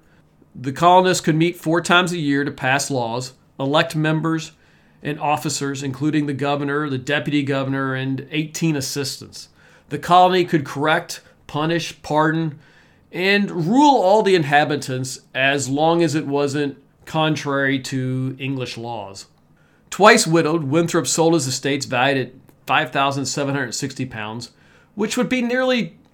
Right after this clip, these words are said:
two million dollars in current currency, and put all that into the venture. He impressed the entire company with not only his determination, but his efficiency. Winthrop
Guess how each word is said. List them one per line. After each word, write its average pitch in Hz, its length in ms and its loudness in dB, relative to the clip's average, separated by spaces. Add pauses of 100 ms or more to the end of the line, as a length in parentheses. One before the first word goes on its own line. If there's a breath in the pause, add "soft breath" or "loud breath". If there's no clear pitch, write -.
two 208 160 -2
million 185 260 2
dollars 170 440 0
in 185 180 -6
current 175 480 -2
currency, 180 640 -4 (600 soft breath)
and 175 500 2
put 247 160 6
all 214 180 2
that 180 340 -2
into 165 400 2
the 143 100 -2
venture. 131 500 -6 (600)
He 170 180 2
impressed 185 540 2
the 170 100 0
entire 160 500 2
company 160 640 -6 (400 soft breath)
with 147 120 -4
not 175 200 6
only 190 280 6
his 170 120 4
determination, 147 1120 0 (640 soft breath)
but 202 140 4
his 214 140 2
efficiency. 202 760 0 (800 soft breath)
Winthrop 202 840 4